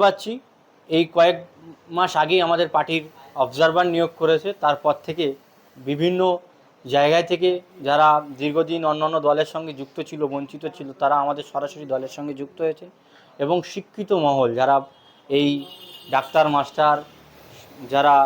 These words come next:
আছেন, প্রফেসর, তারাও আমাদের দলের সঙ্গে যোগাযোগ করছেন। তারা বিভিন্ন বিধানসভা থেকে টিকিট নেওয়ার জন্য, প্রতিদ্বন্দ্বিতা করার জন্য তাদের বায়োডাটা আমাদের দলের কাছে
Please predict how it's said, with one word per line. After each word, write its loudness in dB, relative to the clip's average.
আছেন, -2
প্রফেসর, 0
তারাও 4
আমাদের 2
দলের 0
সঙ্গে -2
যোগাযোগ 0
করছেন। -6
তারা 2
বিভিন্ন -8
বিধানসভা -4
থেকে -12
টিকিট -12
নেওয়ার 2
জন্য, -4
প্রতিদ্বন্দ্বিতা -8
করার 2
জন্য -6
তাদের -4
বায়োডাটা 2
আমাদের -6
দলের -6
কাছে -6